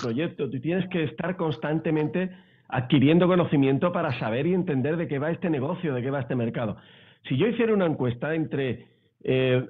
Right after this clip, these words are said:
no sé, los muchos artistas que tengo en mi comunidad, os puedo asegurar que un altísimo porcentaje me diría que necesito un e-manager.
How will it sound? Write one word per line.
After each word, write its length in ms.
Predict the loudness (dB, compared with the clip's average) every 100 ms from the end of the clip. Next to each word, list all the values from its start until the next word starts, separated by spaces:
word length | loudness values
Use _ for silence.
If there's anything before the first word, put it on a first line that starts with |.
| -10
no 340 | -4 0 0
sé, 200 | 2 0
los 240 | 2 2 2
muchos 340 | 2 4 2
artistas 500 | 0 0 -2 -2 -6
que 220 | -4 -2 0
tengo 280 | 0 0
en 100 | 2
mi 100 | 0
comunidad, 580 | 0 -2 0 -2 -4 -6 -10
os 100 | -10
puedo 240 | -2 0
asegurar 520 | 2 2 2 2 -2 -2
que 80 |
un 140 | -2 0
altísimo 500 | -2 -2 -4 -2 -2
porcentaje 600 | -4 -4 -6 -4 -4 -2
me 120 | 0
diría 320 | 0 0 -2
que 120 | -2 -2
necesito 440 | -2 -4 -6 -2
un 60 | -2
e-manager. 440 | -2 -2 -4 -8